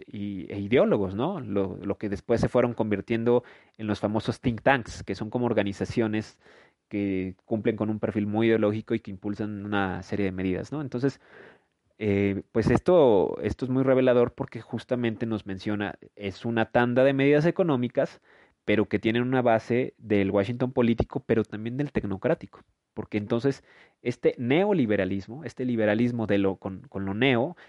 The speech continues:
incorpora dentro de lo neo este me-, estas medidas de tipo más técnico,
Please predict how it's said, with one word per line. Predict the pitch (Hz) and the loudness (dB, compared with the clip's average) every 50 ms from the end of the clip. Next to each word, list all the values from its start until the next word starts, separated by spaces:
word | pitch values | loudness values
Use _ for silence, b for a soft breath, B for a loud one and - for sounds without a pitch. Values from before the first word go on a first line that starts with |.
| B B B | B B B
incorpora | 117 113 - 113 104 - - 147 165 175 | -10 -2 0 0 0 2 2 4 4 4
dentro | 170 156 131 143 131 127 127 | 4 2 0 0 2 4 4
de | 123 | 4
lo | 120 120 117 | 4 2 2
neo | 120 117 117 120 123 - - | 2 2 0 0 -2 -4 -6
este | - 113 104 - - 123 120 | -8 -8 -6 -4 -2 -2 0
me-, | 117 107 - | 0 -2 -4
estas | 95 - - 127 120 - | -6 -4 -4 -4 -4 -2
medidas | 120 113 110 113 120 120 123 113 113 | -2 -2 0 2 2 2 2 2 0
de | - 104 | -4 -10
tipo | - - 117 - - 113 | -12 -10 -10 -10 -10 -8
más | 110 110 107 110 117 - | -4 -2 0 0 0 2
técnico, | - 147 147 - 117 101 98 - - - - | 2 2 2 2 -2 -4 -4 -8 -12 -18 -18